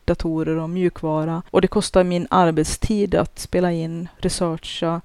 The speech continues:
och redigera och, eh, ladda upp ljudfiler som du kan njuta utav.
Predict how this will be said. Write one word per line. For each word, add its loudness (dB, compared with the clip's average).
och -4
redigera 0
och, -14
eh, -8
ladda 0
upp -10
ljudfiler -2
som -8
du -6
kan -4
njuta -4
utav. -6